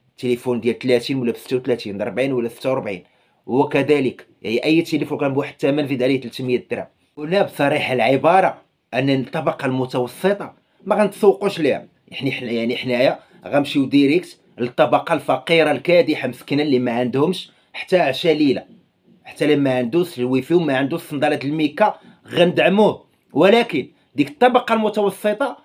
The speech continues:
كيف ما قلت ان ما غنتسوقوش ليها، غتبقى مع المدة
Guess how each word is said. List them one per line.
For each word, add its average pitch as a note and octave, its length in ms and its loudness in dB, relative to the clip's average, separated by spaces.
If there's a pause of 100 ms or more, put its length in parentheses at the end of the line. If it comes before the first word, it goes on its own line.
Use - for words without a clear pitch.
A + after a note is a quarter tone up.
(200)
كيف G3 160 -6
ما G#3 160 4
قلت G#3+ 180 -2
ان F#3+ 200 2
ما F3 140 4
غنتسوقوش D3+ 600 -2
ليها، C#3+ 300 2 (380)
غتبقى F#3 420 0
مع D#3 140 4
المدة D#3 540 0